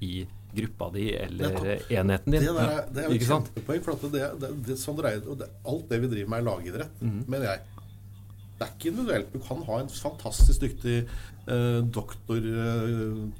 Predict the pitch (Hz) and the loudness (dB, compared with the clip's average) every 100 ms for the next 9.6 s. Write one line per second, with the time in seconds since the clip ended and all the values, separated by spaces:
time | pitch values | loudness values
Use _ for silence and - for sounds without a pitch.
0 | - - - - 110 110 117 - 123 117 | -14 -16 -10 -4 0 0 0 -2 -2 0
1 | 113 113 113 110 113 113 117 117 - 123 | 0 0 -2 -2 4 6 6 2 0 0
2 | 107 113 175 - 123 127 123 - - 127 | 2 2 2 -2 -2 -4 -4 -6 -2 0
3 | 120 117 123 92 107 113 113 - - 117 | 2 0 -2 -2 -2 0 -2 -2 -4 -2
4 | 98 92 - 120 123 117 113 107 135 104 | -2 -4 -6 -4 -2 -2 -2 2 2 2
5 | 92 87 92 95 110 110 113 113 113 104 | 0 -2 -2 0 0 -2 -2 0 0 2
6 | 101 95 92 101 117 131 - 98 87 - | 0 0 -2 -4 -4 -6 -4 -4 -4 -10
7 | - - - 156 175 - 214 156 190 175 | -18 -16 -4 -4 0 0 0 0 0 -2
8 | 208 202 160 135 160 220 143 127 170 151 | -2 2 2 2 2 2 2 0 2 4
9 | 156 156 110 113 127 139 | 4 4 2 2 2 0